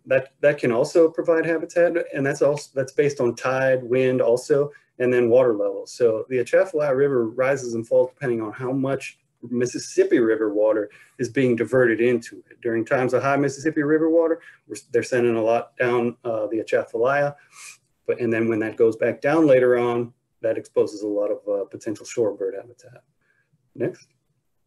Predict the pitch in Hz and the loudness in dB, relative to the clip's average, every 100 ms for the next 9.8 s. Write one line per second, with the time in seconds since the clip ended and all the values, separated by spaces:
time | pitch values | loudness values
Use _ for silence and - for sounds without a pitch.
0 | _ _ _ _ _ _ _ _ _ _ | _ _ _ _ _ _ _ _ _ _
1 | - 113 - 120 113 - 151 143 135 156 | -6 -4 -2 -2 -2 0 0 2 4 4
2 | 143 131 107 127 139 127 123 120 113 127 | 4 4 2 4 6 6 4 2 2 2
3 | - 123 131 131 117 120 117 113 113 120 | 2 0 0 -2 0 0 0 -4 -8 -6
4 | 135 120 123 113 - 123 - 120 113 101 | -4 -2 -4 -6 -6 -6 -4 -2 -4 -6
5 | - 123 113 - 127 117 - - 117 135 | -8 -8 -4 -2 0 2 2 0 2 4
6 | 135 120 - - 131 120 117 113 113 107 | 4 2 -4 2 4 6 6 6 2 0
7 | - - - - - 107 - 196 127 139 | -6 -16 -20 -10 -8 -6 -4 0 2 2
8 | 139 - 127 117 - 120 127 123 127 120 | 0 0 0 0 -2 0 0 0 0 2
9 | 120 117 113 107 117 117 117 - | 0 -4 -6 -2 2 4 2 -2